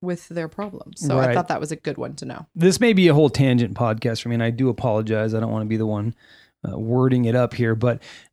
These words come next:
Speaker 2: y-, you know, like, for a s-, a store like, like Lowe's,
Speaker 1: Mm-hmm.
Speaker 2: and if you're on the stocking crew, your job is to stock.
Speaker 1: Yeah.
Speaker 2: I'm not gonna spend at minimum wage extra hours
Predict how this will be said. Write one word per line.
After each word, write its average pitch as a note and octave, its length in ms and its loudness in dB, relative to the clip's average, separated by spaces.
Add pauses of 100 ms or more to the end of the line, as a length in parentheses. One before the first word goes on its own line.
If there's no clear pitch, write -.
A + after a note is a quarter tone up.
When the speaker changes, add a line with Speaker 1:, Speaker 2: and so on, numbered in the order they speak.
(120)
Speaker 2:
y-, D#3 220 0
you G3 240 4
know, F3+ 140 6
like, E3 140 4
for F#3 140 4
a E3 40 6
s-, - 140 0
a E3+ 140 2
store F#3+ 260 4
like, E3 320 2 (300)
like C3+ 260 0
Lowe's, B2 720 -2
Speaker 1:
Mm-hmm. E3 400 -8 (340)
Speaker 2:
and E3 180 4
if E3 120 2
you're E3+ 120 6
on D#3+ 100 6
the C#3+ 80 4
stocking E3 440 2
crew, C#3+ 140 2
your C#3 180 4
job C3 240 4
is A#2+ 140 0
to A#2+ 80 -6
stock. - 640 -6 (200)
Speaker 1:
Yeah. D#3 300 -12
Speaker 2:
I'm E3+ 220 4
not G3 200 4
gonna F#3+ 160 2
spend D3 760 0 (680)
at C3 160 -4
minimum D#3 440 4
wage B2 440 2 (220)
extra D3+ 540 0
hours C#3 760 2